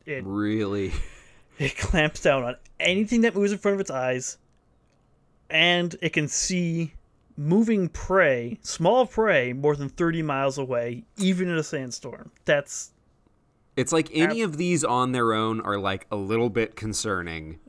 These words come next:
Speaker 2: and, like, a little bit impressive, and then taken all together, they're just, like,
Speaker 1: A nightmare.
Speaker 2: a nightmare. <laughs> An absolute
Speaker 1: Like,
Speaker 2: nightmare. <laughs>
Speaker 1: you need signage, like,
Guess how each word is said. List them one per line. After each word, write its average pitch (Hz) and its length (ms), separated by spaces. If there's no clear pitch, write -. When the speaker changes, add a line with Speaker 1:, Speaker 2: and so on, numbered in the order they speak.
Speaker 2:
and, 95 200
like, 90 280
a 101 60
little 95 260
bit 92 160
impressive, 87 720
and 95 180
then 98 120
taken 117 360
all 110 240
together, 95 640
they're 90 200
just, 87 300
like, 85 380
Speaker 1:
A 147 100
nightmare. 127 520
Speaker 2:
a 123 120
nightmare. 123 880
<laughs> 139 100
An 143 240
absolute 117 800
Speaker 1:
Like, 104 320
Speaker 2:
nightmare. 139 520
<laughs> - 20
Speaker 1:
you 165 160
need 160 540
signage, 135 800
like, 131 480